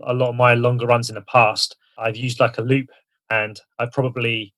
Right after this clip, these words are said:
set off and had a, had a bottle and had a, used this sort of five kilometer loop where I've had put, put, placed a bottle at one end, placed the bottle at the other end, and I've literally, as I've got to each end each time,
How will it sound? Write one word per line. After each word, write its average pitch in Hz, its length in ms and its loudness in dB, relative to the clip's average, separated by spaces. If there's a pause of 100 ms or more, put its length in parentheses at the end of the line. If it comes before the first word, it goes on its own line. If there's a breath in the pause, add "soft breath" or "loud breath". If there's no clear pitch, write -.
set 131 320 2
off 127 220 4
and 123 100 -6
had 135 240 4
a, 123 180 -2
had 135 160 0
a 123 60 0
bottle 120 420 0
and 120 80 -2
had 127 160 2
a, 117 160 -2 (200)
used 139 220 2
this 139 120 0
sort 139 140 0
of 131 60 -14
five 120 300 0
kilometer 120 400 -2
loop 123 320 -2
where 113 300 -6
I've 107 100 -8
had 123 280 2 (100)
put, 127 200 -6 (160)
put, 123 140 -12
placed 139 240 2
a 135 60 -4
bottle 123 280 -2
at 107 80 -10
one 123 160 0
end, 123 240 0 (440)
placed 139 320 0
the - 160 -20
bottle 120 320 -4
at - 80 -20
the 120 60 -4
other 117 200 2
end, 113 240 -2
and 110 100 -8
I've 110 220 -2
literally, 123 320 -4
as 127 140 4
I've 127 180 0
got - 300 -8
to - 80 -14
each - 80 -6
end 131 180 4
each - 200 -10
time, 123 380 -2